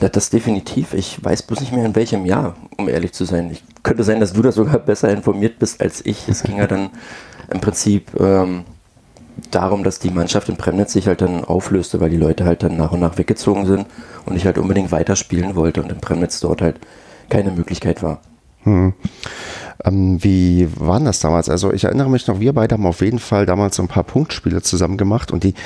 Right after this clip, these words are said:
Speaker 2: die erste Frage, die ich so habe, da ich ja jetzt inzwischen in Hilden spiele in N R W, uns war damals der Begriff Medenspiele nie untergekommen, oder?
Speaker 1: Nee,
Speaker 2: Weil
Speaker 1: wir, bei uns waren es immer Punktspiele, aber den Begriff kenne ich jetzt mittlerweile auch, <laughs> weiß auch, was er bedeutet,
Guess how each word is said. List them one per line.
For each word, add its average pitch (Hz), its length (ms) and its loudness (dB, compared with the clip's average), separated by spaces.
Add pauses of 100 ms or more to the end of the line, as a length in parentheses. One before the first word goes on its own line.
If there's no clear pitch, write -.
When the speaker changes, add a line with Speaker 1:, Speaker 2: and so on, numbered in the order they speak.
(160)
Speaker 2:
die - 100 2
erste 104 260 2
Frage, 92 280 0
die 80 120 0
ich - 140 -2
so 90 160 0
habe, 90 180 2
da 90 120 2
ich - 160 -2
ja 98 80 4
jetzt 92 180 0
inzwischen - 480 0
in 85 180 2
Hilden 104 380 4
spiele 90 520 2
in 80 300 2
N - 140 2
R 82 160 2
W, 101 220 2 (400)
uns 117 260 0
war 98 100 2
damals 95 300 0
der 82 120 2
Begriff 92 360 -2
Medenspiele 107 960 2
nie 95 160 4
untergekommen, 78 580 0
oder? 76 220 2 (760)
Speaker 1:
Nee, 90 300 -6 (220)
Speaker 2:
Weil 92 380 2
Speaker 1:
wir, 101 80 -4 (100)
bei - 120 -2
uns - 220 -10
waren 92 140 -2
es - 240 -10
immer 123 240 0 (160)
Punktspiele, - 500 -2
aber 95 140 4
den 101 100 2
Begriff 110 300 2
kenne 110 160 0
ich 113 60 -4
jetzt 123 120 2
mittlerweile 98 400 2
auch, 110 200 0 (240)
<laughs> - 260 -18
weiß 147 220 2
auch, 104 120 0
was 110 140 0
er 110 80 4
bedeutet, 98 500 2